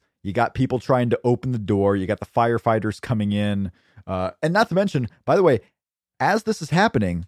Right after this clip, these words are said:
we're split screened. They send Heath Slater and Kurt Hawkins out there as if they're just now being told to go out there and wrestle. Like, first of all, what kind of plan is that?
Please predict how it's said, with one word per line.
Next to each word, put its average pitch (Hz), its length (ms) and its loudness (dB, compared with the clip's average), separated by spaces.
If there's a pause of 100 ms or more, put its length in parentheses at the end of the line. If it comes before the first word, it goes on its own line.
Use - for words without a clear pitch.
we're 139 180 0
split - 380 -2
screened. 98 520 -4 (180)
They 175 140 2
send 214 280 0
Heath 208 200 -4
Slater 175 400 2
and 156 100 0
Kurt 156 160 2
Hawkins 147 400 0
out 85 240 -2
there 87 300 -2 (120)
as 123 220 2
if 143 180 2
they're 131 260 4
just 135 360 -4
now 127 220 4
being 117 240 0
told 120 240 0
to 101 80 -8
go 117 160 2
out 104 160 2
there 104 100 0
and 90 100 -4
wrestle. 101 460 -4 (800)
Like, 117 300 -2 (100)
first 277 300 -2
of 123 100 -2
all, 85 300 -4 (320)
what 220 160 -2
kind 226 200 0
of - 80 0
plan 175 300 2
is 120 140 -2
that? 113 340 0